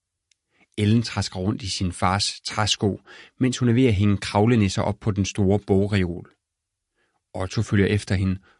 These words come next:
og drysser kunstig sne i vindueskarmen. Julestemningen er virkelig ved at indfinde sig. Mor står i køkkenet.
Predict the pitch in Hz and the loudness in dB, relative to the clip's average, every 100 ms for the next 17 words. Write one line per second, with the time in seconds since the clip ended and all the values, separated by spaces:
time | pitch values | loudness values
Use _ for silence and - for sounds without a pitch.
0 | - 123 135 120 147 - - 160 - 107 | -8 -4 -2 -2 -2 -4 -2 -2 0 -4
1 | - 113 - 135 104 98 110 - 92 - | -2 -2 -2 0 2 2 0 -4 -4 -4
2 | 85 90 _ _ _ _ _ _ _ _ | -10 -10 _ _ _ _ _ _ _ _
3 | 117 107 117 110 113 107 110 - 127 107 | -2 2 0 2 2 4 2 0 -2 -2
4 | 107 135 - 139 123 101 98 - 120 104 | 0 -2 -4 -8 -2 0 0 -2 -2 0
5 | 98 - 92 92 95 - _ _ _ _ | -2 -2 -6 -6 -12 -16 _ _ _ _
6 | _ _ _ _ _ _ _ - 95 101 | _ _ _ _ _ _ _ -2 0 2
7 | - 95 87 - - 101 - 87 | 0 -4 -4 -6 -4 -4 -4 -8